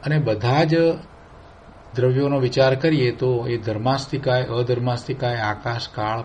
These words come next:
પૂતગળ અને જીવ દ્રવ્ય, એ બધાને પોતે પોતાના જેવો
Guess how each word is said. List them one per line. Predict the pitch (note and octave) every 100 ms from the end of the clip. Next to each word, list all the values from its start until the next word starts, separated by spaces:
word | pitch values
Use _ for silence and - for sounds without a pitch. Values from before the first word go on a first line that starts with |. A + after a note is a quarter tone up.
| -
પૂતગળ | G#2+ G#2+ B2
અને | A2 A2 G#2+
જીવ | A2+ C#3+ G2+
દ્રવ્ય, | G#2 G#2 G2 F#2+ - - - - - -
એ | D#3+
બધાને | D#3 G#2 A2+ C3+ D3+ D#3+ E3 - -
પોતે | B2+ B2 D#3
પોતાના | D#3 C#3+ B2+ C3 C3 C#3 C#3
જેવો | B2 B2+ C#3 G#2+